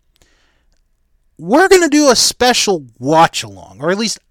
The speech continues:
I'm going to do a watch-along, because I got a request a-, about this time last year to watch an episode of Primetime Wrestling, and in particular,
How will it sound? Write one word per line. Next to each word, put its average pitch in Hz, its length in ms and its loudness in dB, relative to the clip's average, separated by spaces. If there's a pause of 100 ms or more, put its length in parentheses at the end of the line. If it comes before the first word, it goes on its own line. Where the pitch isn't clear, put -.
I'm 202 240 -2
going 139 260 -4
to 104 60 -18
do 107 120 -16
a 95 100 -18
watch-along, - 680 -20
because 143 400 -12
I 254 240 4
got 254 240 4
a 208 60 0
request - 880 -8 (760)
a-, 214 160 0
about 240 640 -4 (120)
this 226 280 0
time 120 720 -2 (440)
last 120 440 -10
year 82 300 -20 (1080)
to 202 680 -2
watch 202 600 0
an 202 180 -8 (140)
episode 180 800 -4
of - 300 -10
Primetime 190 1300 -2
Wrestling, 127 480 -8
and 160 80 -10
in 269 140 -4
particular, 104 1040 -6